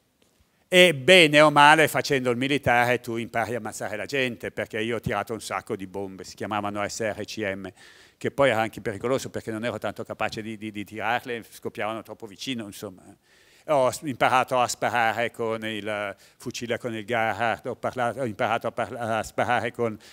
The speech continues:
la sega di Hitler, che è una mitragliatrice che ha un nome tecnico diverso, ma si chiamava così perché spara seicento colpi al minuto. Adesso figurarsi le armi che ci sono adesso.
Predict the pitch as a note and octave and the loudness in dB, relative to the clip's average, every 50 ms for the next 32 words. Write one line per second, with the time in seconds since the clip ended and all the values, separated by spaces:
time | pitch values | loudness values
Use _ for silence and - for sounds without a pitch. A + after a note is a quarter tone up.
0 | - _ - B2 B2 - C#3 A#2+ A2+ A#2+ A2 A2 A2+ A2+ G#2 - - B2 A2+ - | -20 _ -6 -4 -4 -2 -2 -2 -2 -2 -2 -2 -4 -4 -4 -2 -2 -4 -4 -2
1 | - B2 A2+ A2 A2 A2 A2 A2 G#2+ G2 _ - - A#2+ A#2+ A2 A2 G#2 - - | -4 -4 -4 -4 -4 -6 -6 -8 -8 -10 _ -8 -6 -6 -4 -4 -4 -6 -6 -6
2 | A2+ A2+ - - A#2+ G#2+ - G#2+ G#2+ G2+ G#2 G2+ F#2+ A2 G#2+ G2+ G2+ G2+ G2+ F#2+ | -8 -8 -6 -6 -8 -6 -4 -4 -4 -4 -4 -6 -8 -10 -10 -8 -8 -8 -8 -8
3 | F#2 F#2 - - _ _ _ _ _ _ _ _ _ _ _ - D3+ C#3+ C#3+ - | -10 -12 -14 -20 _ _ _ _ _ _ _ _ _ _ _ -2 -2 -2 0 -2
4 | B2+ B2 A#2+ - C3 A#2+ B2+ B2+ A#2 A#2 B2 B2 - - B2 A2 G#2 F2 - - | -2 -4 -4 -4 -4 -4 -2 0 0 0 0 0 -2 -4 -6 -6 -8 -10 -10 -12
5 | - G#2 - A2+ A2 A2 G#2+ A2 G#2 - B2 G#2+ - B2+ B2+ - B2+ A#2 B2 A2+ | -12 -10 -8 -4 -2 -2 0 -2 -2 -2 -4 -6 -6 -6 -8 -8 -6 -6 -6 -8
6 | - - - - - - - - D3+ C3 C#3+ C3 - - - C#3+ C3+ A#2+ - D#3 | -10 -14 -20 -16 -12 0 6 6 8 8 6 4 2 2 4 4 2 2 2 2
7 | D#3 C#3+ - D3 C3 - C3+ B2+ G#2+ C3 B2+ A#2 A#2 A#2+ A2+ A#2 A#2 A2 A#2 - | 0 2 0 -2 0 2 0 0 2 0 -2 -2 -2 -2 -2 -2 -2 -2 -2 -2
8 | A#2+ G#2+ A2 _ _ _ _ _ _ _ _ - G#2+ G#2 G#2+ A2+ - - A2+ - | -4 -4 -4 _ _ _ _ _ _ _ _ -10 -8 -6 -6 -6 -6 -8 -12 -14
9 | A2 F#2+ G2 F#2 G2+ A2+ G#2 - - - G#2 F#2+ G2 G2+ G2+ E2+ G#2+ G#2+ - - | -14 -12 -8 -4 -2 -2 -2 -4 -6 -10 -8 -6 -4 -4 -6 -6 -8 -12 -14 -14
10 | G#2 - - - - A2+ G#2 G2+ G2+ G2+ G2+ G2+ G2+ - - - - G2+ A2+ | -14 -14 -14 -14 -12 -10 -10 -10 -10 -10 -10 -12 -12 -12 -14 -16 -18 -20 -20